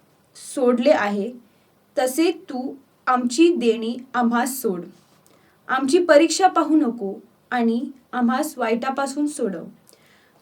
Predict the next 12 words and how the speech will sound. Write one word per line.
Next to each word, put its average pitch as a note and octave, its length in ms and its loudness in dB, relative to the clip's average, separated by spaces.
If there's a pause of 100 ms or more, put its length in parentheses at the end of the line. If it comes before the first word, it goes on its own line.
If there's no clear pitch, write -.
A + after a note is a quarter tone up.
कारण A3 380 2 (500)
जर D4+ 400 6
तुम्ही F4 360 4
लोकांना A#3+ 600 -2 (400)
त्यांच्या C4 360 0
अपराधांची C4 680 -2
क्षमा C4 380 0
केली, A3+ 500 -6 (480)
तर C4+ 260 4 (580)
तुमचा D4 380 0
स्वर्गीय C#4+ 480 2 (100)
पिता G#3+ 360 -6